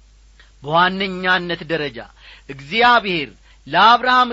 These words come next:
ቃል የገባለት ቤት እንደሚሠራለት ነበር። በወጣትነቱ በኡር በሚኖርበት ዘመን ከከለዳውያን መካከል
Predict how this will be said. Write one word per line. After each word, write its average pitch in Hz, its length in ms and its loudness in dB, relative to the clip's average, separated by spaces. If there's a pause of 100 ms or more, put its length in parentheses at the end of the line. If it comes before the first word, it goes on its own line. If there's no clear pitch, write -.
ቃል 226 300 2
የገባለት 208 720 0 (1040)
ቤት 190 420 -2
እንደሚሠራለት 196 1000 -2
ነበር። 247 340 0 (460)
በወጣትነቱ 214 1040 0 (600)
በኡር 240 680 -2
በሚኖርበት 247 1000 -2
ዘመን 247 300 -2 (360)
ከከለዳውያን 285 960 2
መካከል 285 640 0